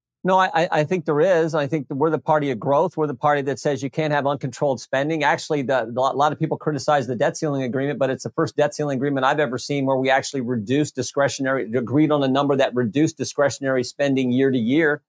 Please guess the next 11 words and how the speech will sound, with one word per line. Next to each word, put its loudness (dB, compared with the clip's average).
That's -2
never 4
happened 2
in -2
the -4
time 0
I've 0
been 0
here. 0
So, 4
um, 2